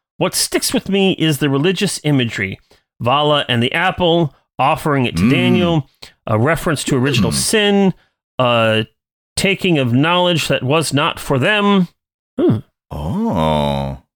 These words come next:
Speaker 1: All of those are very fascinating things that if I had more time, I would really dig into them 'cause that'd be
Speaker 2: Huh.
Speaker 1: fascinating.
Speaker 2: Maybe we need a Second Chances episode.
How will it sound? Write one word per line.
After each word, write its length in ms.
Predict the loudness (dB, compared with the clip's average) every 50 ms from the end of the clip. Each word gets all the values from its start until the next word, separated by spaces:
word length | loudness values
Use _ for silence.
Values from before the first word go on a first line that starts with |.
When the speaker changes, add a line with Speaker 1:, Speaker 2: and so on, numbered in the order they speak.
| _ _ _ _ _ -6
Speaker 1:
All 220 | -2 0 2 2 2
of 100 | 2 2
those 180 | 0 0 0
are 60 | -2 -2
very 200 | -2 -2 -4 -4
fascinating 580 | -2 -2 -2 -2 -2 -2 -6 -4 -2 -2 -4
things 640 | 0 0 0 2 2 2 0 0 -4 -10 -12 -14 -18 _ _ _ _ _ _ _ _ _ _ -4
that 100 | -2 -2
if 100 | 0 0
I 60 | 2
had 160 | 0 2 2 0
more 140 | -2 -2
time, 300 | -2 -2 -2 0 0 0 0
I 80 | 0 0
would 160 | 0 0 0
really 460 | 2 2 2 2 4 4 2 2 2
dig 240 | 0 0 0 0 2
into 160 | 2 2 2
them 180 | 0 0 -2 -2
'cause 180 | -4 -8 -4
that'd 140 | -4 -4 -2
be 60 | 0
Speaker 2:
Huh. 180 | 0 2 2 0
Speaker 1:
fascinating. 300 | 0 -2 -4 -4 -6 -8 -8 _ _ _ _ _ _ _ _ _ _ _ _ _ _ _ _ _ _ _ _ -4
Speaker 2:
Maybe 200 | -2 0 0 0
we 100 | 0 2
need 140 | 2 2
a 60 | 2 0
Second 260 | 0 0 -2 -2 -2
Chances 340 | -2 -2 -2 -2 -2 -2 -2
episode. 320 | -4 -4 -6 -6 -8 -8